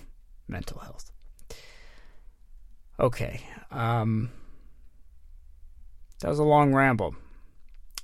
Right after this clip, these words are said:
And, uh, I'm gonna, gonna try to unclench a little bit. But, um, yeah, let's all,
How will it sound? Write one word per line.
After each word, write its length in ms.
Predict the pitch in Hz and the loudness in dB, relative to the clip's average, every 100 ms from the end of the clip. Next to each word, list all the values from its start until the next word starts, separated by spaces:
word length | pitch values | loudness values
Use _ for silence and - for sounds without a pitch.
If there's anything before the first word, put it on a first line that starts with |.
| - - - - - - - - - - | -14 -18 -18 -16 -18 -18 -18 -16 -16 -8
And, 600 | 104 98 101 101 98 104 | -4 0 0 -2 -4 -4
uh, 640 | 104 101 98 98 98 95 | -2 -2 -2 -4 -6 -6
I'm 160 | - 120 | -6 -4
gonna, 420 | 123 127 123 120 - - - - - - | -2 0 0 -2 -6 -14 -16 -16 -16 -8
gonna 180 | 147 | -6
try 220 | 139 - 151 | -2 2 2
to 200 | 135 143 | 2 2
unclench 580 | 151 - - 147 139 | 2 2 2 2 2
a 40 | 123 | 2
little 280 | 120 131 127 | 2 4 4
bit. 260 | 131 131 - - - - - - - - - - - | 4 2 0 -14 -12 -14 -16 -18 -20 -18 -16 -18 -6
But, 340 | 104 92 - 104 | -4 -4 -4 -4
um, 360 | 90 85 90 | -4 -4 -6
yeah, 200 | 104 98 | -6 -6
let's 300 | 78 92 - | -6 -6 -4
all, 420 | 123 117 110 107 | -2 -2 -2 -4